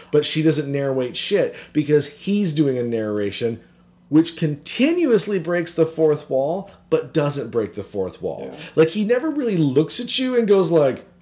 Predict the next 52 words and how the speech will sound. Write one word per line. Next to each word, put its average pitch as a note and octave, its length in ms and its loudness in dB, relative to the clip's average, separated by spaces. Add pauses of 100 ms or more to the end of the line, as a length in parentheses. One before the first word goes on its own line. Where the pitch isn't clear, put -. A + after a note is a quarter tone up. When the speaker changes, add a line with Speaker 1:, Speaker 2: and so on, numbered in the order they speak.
(140)
Speaker 1:
"I D#3+ 180 -10
am D#3 120 -12
the D#3+ 100 -10
night." D#3 380 -10 (300)
But - 100 4
he A3 200 0
kinda A3 340 2
Speaker 2:
He B3+ 240 -4 (100)
Speaker 1:
off-centers A3 640 6
his F#3 140 0
eye D#3+ 260 6
to E3+ 160 2
his E3+ 180 2
set, F#3+ 160 0
like, F3 240 2 (220)
"Yeah, G3+ 140 -4
I'm G#3+ 100 -6
kinda F#3+ 300 -6
looking A3 180 0
Speaker 2:
Are - 20 0
you, B2 120 0
Speaker 1:
at A2+ 120 -4
you." B2+ 300 0
Speaker 2:
are A3 80 2
you B3+ 120 4
looking C#4+ 280 -2
at A#3 120 2
the A3 80 -6
camera F4+ 760 -6
or A#3 160 6
the A#3 80 -4
cameraman? F#3 680 -6
Speaker 1:
Yeah. A3 220 0
<laughs> - 540 0 (320)
Speaker 2:
It's G#3 160 -2
a A3 60 2 (100)
little, E4+ 520 0 (500)
a F#3+ 140 0
little C4 480 0
tough B3+ 320 -2
to, G3 240 -2
to, G3+ 200 -6
to - 220 -12
quite G3+ 300 -4
nail G3 200 -2
down. F3+ 340 -6 (220)
Jamie D4+ 320 -6
King B3+ 380 -4
is G3 200 -2
the F#3+ 140 -4
embodiment F#3 760 -6
of, E3+ 320 -6